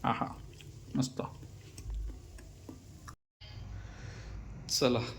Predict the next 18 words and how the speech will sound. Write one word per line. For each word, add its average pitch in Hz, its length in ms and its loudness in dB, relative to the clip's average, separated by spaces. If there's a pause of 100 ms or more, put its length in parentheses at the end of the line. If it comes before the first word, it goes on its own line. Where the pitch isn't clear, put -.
(220)
सगळं 117 400 6
आवरलंय, 123 540 10 (920)
किचन 123 280 4
वगैरे 113 260 8
आवरून 113 360 6
ठेवलंय 113 320 6
स्वच्छ - 340 2
करून 113 320 4
आज. 113 220 4 (1900)
आता 117 280 6
आपण 123 360 6
फ्रेश - 480 6
होऊया 113 240 6 (300)
आणि 135 100 2 (180)
आराम 120 320 8
करूया. - 300 0 (1500)
अरे 139 180 12
देवा, 117 240 10